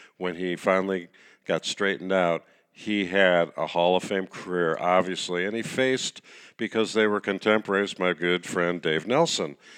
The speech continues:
And there are an awfully lot of funny Nolan <laughs> Ryan stories, uh, with, with Nelly, but the one that I think is the funniest, and Nolan,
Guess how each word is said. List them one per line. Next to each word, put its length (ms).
And 200
there 280
are 400
an 120
awfully 380
lot 200
of 60
funny 280
Nolan 380
<laughs> 100
Ryan 220
stories, 680
uh, 120
with, 500
with 280
Nelly, 420
but 180
the 120
one 300
that 200
I 140
think 340
is 360
the 100
funniest, 640
and 180
Nolan, 460